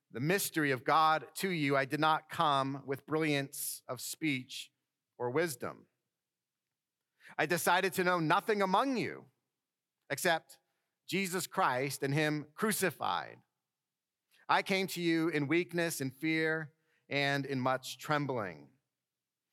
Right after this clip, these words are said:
My speech and my preaching were not with persuasive words of wisdom, but with a demonstration of the Spirit's power, so that your faith might not be based on human wisdom,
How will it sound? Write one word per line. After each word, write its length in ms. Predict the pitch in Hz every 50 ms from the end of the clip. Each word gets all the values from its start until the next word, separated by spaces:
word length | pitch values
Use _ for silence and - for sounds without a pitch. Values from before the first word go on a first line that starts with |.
| _ _ _ _ -
My 100 | 127 123
speech 600 | 123 - - - 175 175 160 135 - - - -
and 100 | 135 123
my 300 | 117 113 110 107 104 98 -
preaching 580 | - 180 190 175 - - 135 110 92 87 85 80 92
were 320 | 117 117 117 113 110 110 117
not 320 | 131 143 151 156 - 135
with 240 | 139 135 131 127 - _ _ _ _ _
persuasive 680 | - 147 139 - - 170 170 175 165 - 165 151 113 -
words 400 | 139 147 151 156 156 156 123 135
of 160 | 131 117 -
wisdom, 380 | 185 185 175 - - 160 147 139
but 260 | - 147 151 147 - - - -
with 140 | 147 147 160
a 100 | 156 139
demonstration 1080 | 123 - 180 190 208 208 202 180 - - - - 185 180 175 151 - - 135 135 131
of 140 | 139 131 110
the 80 | 135 127
Spirit's 600 | - - - - 165 165 160 156 147 151 - - _ _ _ -
power, 640 | 180 175 165 143 117 110 107 101 104 117 139 139 - _ _ _ _ _ _ _ _ -
so 100 | - 147
that 120 | 147 156
your 140 | 147 151 143
faith 500 | - - - 202 185 180 175 170 156 -
might 200 | 160 156 151 156
not 200 | 151 156 156 151
be 120 | - 156
based 480 | 147 - - 208 226 247 220 - - 180
on 180 | 151 139 131 127
human 580 | 110 123 127 127 127 131 127 120 120 120 135 123
wisdom, 640 | 101 127 127 120 117 - - 127 123 123 123 127 127